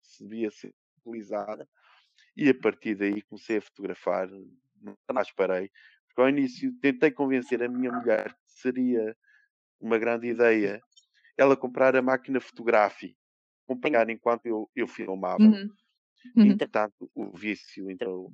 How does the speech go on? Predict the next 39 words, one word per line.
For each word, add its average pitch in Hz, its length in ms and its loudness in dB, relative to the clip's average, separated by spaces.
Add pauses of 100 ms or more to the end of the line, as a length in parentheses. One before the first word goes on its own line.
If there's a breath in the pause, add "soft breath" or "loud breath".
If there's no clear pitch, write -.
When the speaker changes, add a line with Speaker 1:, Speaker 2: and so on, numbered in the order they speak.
Speaker 1:
<laughs> 113 460 -10
e 92 240 -12
quem 104 140 -4
ficou - 240 -12
com 107 140 -8
a - 20 -6
máquina 101 500 -6 (480)
fui 95 280 -10
eu. 98 360 -2 (160)
E 123 60 -2
a 123 40 0
minha 127 180 4
mulher - 220 4
também 120 220 -4
é 113 60 0
mé-, 120 180 0 (120)
também 131 220 2
é 135 60 6
médica 127 300 0
veterinária. 98 760 -10 (760 loud breath)
E, 87 420 -12
e 82 40 -20
comecei 98 380 -6
a 85 40 -2
fotografar 92 720 -4
e, 92 80 -14 (160)
e 95 140 -12
nunca 98 240 -6
mais 95 260 -6
parei. 98 380 0 (380)
E 113 200 -6
fico 147 340 0
feliz 131 460 0
de - 80 -20
po-, 123 280 -14 (480)
fotografar 120 640 2
da 113 100 4
forma 110 720 4 (280)
como, 104 260 -12